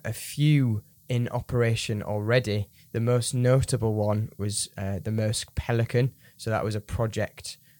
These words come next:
um, that was, uh, done with, with Shell and a company called Norse Power, which are the leading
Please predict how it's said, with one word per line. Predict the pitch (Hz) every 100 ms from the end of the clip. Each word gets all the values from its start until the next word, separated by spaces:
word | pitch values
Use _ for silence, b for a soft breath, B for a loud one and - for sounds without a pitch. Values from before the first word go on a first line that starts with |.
| -
um, | 101 101 95 - -
that | -
was, | 104 101 101 - - -
uh, | 98 95 87 95 - -
done | 104 104
with, | 98 104 - -
with | 101
Shell | - - 117 160 - -
and | 110 104 101 -
a | 101
company | - 113 101 104
called | 101 104
Norse | 110 131 -
Power, | 117 123 151
which | 123 - 101
are |
the | 104
leading | 107 107 107 107 104